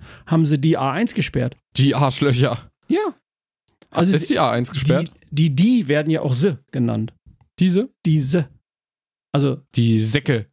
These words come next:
Speaker 1: die, nein, äh, die, ne, äh, was weiß ich, äh,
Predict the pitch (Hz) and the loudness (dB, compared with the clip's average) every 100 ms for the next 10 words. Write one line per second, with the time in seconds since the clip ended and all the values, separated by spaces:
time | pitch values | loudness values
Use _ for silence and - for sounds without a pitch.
0 | _ _ _ - 170 - 196 240 302 208 | _ _ _ -4 -4 -4 -4 -2 -2 -4
1 | 160 160 170 - 175 262 311 - 110 - | -6 -6 -8 -4 -2 -2 -4 -10 -20 -20
2 | - - - - - - 160 175 160 208 | -20 -20 -20 -20 -14 -6 -4 -2 -2 -2
3 | 160 - - 147 147 143 135 | -4 -6 -4 -2 0 0 -2